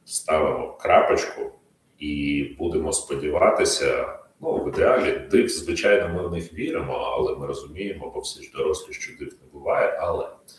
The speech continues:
давайте сподіватися, що в наступному році, а, з успішним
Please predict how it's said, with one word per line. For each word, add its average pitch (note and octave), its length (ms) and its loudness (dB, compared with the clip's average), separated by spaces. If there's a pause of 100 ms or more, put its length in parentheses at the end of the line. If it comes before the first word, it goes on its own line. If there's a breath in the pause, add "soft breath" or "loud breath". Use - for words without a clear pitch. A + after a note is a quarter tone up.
(640 loud breath)
давайте - 640 8
сподіватися, - 1000 2
що - 320 0 (320)
в - 40 -16
наступному - 680 0
році, - 440 2 (560)
а, C2+ 580 -2
з - 240 -6
успішним - 640 -2